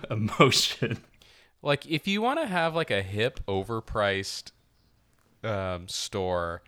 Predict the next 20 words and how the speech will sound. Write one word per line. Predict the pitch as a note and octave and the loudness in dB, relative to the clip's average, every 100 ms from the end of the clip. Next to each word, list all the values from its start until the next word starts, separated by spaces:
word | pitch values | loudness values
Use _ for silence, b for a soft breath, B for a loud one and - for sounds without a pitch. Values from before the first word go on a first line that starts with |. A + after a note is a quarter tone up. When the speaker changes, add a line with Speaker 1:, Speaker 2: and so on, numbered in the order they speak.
| b b b b b G2+ | b b b b b -8
Speaker 2:
generic | G2+ G2+ A2 A#2 - | -2 2 2 2 -2
store | - G#2+ F#2 F2+ | -4 -2 0 -2
that | E2+ - | -6 -8
s-, | G2 | -2
does | G2 G2 | -2 -2
a | |
generic | G#2 G2+ G2 G2 G2 | -6 -6 -4 -2 -4
thing | - F#2 F2+ F2 | -6 -6 -4 -6
or | |
provides | E2+ F2 F2+ F2+ | -10 -4 -4 -4
a | F#2 | -8
generic | F2+ F2+ F2 | -8 -6 -6
service, | - F2 E2+ F#2 F#2+ | -8 -10 -8 -8 -10
but | - | -8
have | F#2+ F#2 | -6 -6
it | |
be | F2+ F#2 | -8 -8
hip | G2 - | -6 -4
and | F#2 | -6
overpriced, | F2+ - F#2 F#2 A#2 - | -6 -6 -4 -2 -2 -8